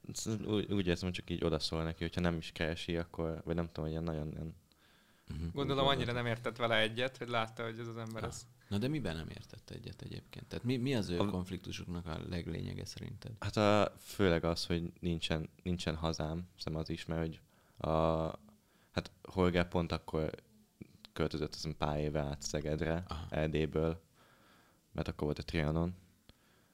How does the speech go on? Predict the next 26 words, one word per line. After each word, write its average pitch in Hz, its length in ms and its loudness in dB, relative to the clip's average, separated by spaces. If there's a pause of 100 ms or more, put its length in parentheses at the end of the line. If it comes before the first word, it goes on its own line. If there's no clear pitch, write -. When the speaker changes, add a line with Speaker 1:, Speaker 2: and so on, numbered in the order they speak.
(280)
Speaker 1:
és, 82 380 0
ö, 85 240 4 (240)
aztán 85 280 2
neki 85 180 0
tényleg 76 280 4
szinte 78 260 -2
nem 76 140 0
volt 71 180 -2
hazája 73 420 -4
mondhatni, 73 420 -6
mert 76 160 0
hogy 76 180 -2
elvették 69 480 -4
tőle, 76 400 2 (920)
ahol, 76 320 -2
főleg 73 260 -4
ahol 76 160 -2
lakott, 76 500 -4 (400)
és - 160 -8
hogy 82 160 2
ezért, 80 300 -2
hogy 78 260 -4
így 80 100 -4
nem 80 180 0
tudott - 300 -2
így 76 260 -6